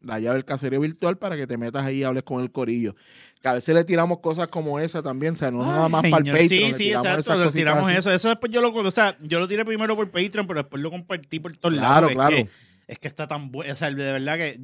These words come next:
Speaker 2: yo mismo dije, "Wow, qué fucking buen video yo hice para la draga de mierda esta".
Speaker 1: <laughs> Sí.
Speaker 2: Está cabrón. Es que, es que, es que, cabrón, se ve tan cool fumando. Cabrón, Javier, Javier de la partida me escribió y me dice,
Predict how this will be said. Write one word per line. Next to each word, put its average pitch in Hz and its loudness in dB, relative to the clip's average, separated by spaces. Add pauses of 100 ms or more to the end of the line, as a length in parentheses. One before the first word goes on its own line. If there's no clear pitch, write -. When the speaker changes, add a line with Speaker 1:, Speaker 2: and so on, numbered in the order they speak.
Speaker 2:
yo 160 -2
mismo 208 -4
dije, 180 -2
"Wow, 98 -14
qué 85 -16
fucking 107 -12
buen 120 -6
video 113 -4
yo 117 -6
hice 123 0
para 98 -6
la 95 -8
draga 113 -2
de 104 -2
mierda 113 -4
esta". 107 -8
Speaker 1:
<laughs> - -20
Sí. 160 -10 (240)
Speaker 2:
Está 107 -6
cabrón. 113 -4 (240)
Es 151 -8
que, 131 -12
es 113 -8
que, 151 -10
es 151 -12
que, 139 -20
cabrón, 175 -6
se 127 -12
ve 104 -12
tan 180 -4
cool 214 -8
fumando. 185 -8 (160)
Cabrón, 202 -4
Javier, 175 0
Javier 165 0
de 202 0
la 208 2
partida 185 -4
me 175 -4
escribió 160 -6
y 180 -4
me 156 -4
dice, 143 -4